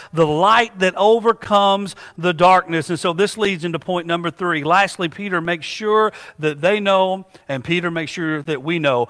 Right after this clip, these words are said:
because of your faith in Jesus, you've received God's gift of what? You've received mercy.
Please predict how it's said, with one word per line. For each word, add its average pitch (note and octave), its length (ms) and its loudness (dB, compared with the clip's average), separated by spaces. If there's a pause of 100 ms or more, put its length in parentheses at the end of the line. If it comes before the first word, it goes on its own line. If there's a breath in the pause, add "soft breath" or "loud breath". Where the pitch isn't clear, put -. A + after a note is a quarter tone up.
(140 loud breath)
because E3+ 340 -2
of E3+ 80 -6
your D#3 120 -4
faith F#3+ 280 0
in F#3 140 -6
Jesus, D3 480 -6
you've D3+ 160 -6
received C#3+ 360 -6
God's C#3+ 280 0
gift C#3+ 240 -6
of C#3 100 -10
what? A#2 440 -8 (1120)
You've A3+ 260 -4
received D#3 400 -6
mercy. D#3+ 560 -8